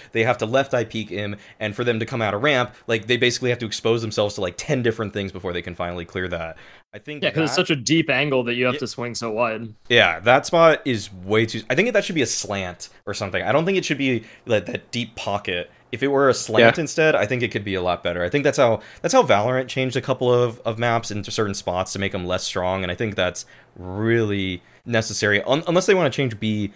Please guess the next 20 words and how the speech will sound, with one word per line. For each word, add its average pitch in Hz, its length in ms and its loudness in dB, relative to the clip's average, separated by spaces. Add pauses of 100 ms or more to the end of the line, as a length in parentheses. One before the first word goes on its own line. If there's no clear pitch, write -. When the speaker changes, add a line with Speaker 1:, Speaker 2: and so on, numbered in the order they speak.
(240)
Speaker 1:
entirely, 104 680 0
I - 140 -8
think 95 240 -6
that, 85 260 -4 (120)
that 85 120 -6
would 80 120 -10
be, 78 240 -10 (220)
that 92 80 -4
would 87 120 -6
be 82 160 -8
a, 78 300 -8
a 80 60 -10
spot 78 380 -8
I 92 160 -4
would 87 180 -8
like 76 160 -10
to - 80 -16
see 82 160 -8
change. 85 240 -12
Ju-, 123 160 -4